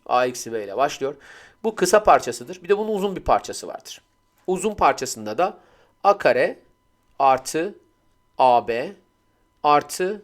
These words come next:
B kare yazar. Yani bu açılım da, e, ilerleyen sayfalarda göreceğimiz tam kare açılımına çok benziyor. Sadece önünde iki yok.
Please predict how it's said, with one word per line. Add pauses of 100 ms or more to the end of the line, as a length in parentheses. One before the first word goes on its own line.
(400)
B
kare
yazar.
Yani
bu
açılım
da, (520)
e,
ilerleyen
sayfalarda
göreceğimiz
tam
kare
açılımına
çok
benziyor.
Sadece
önünde
iki
yok.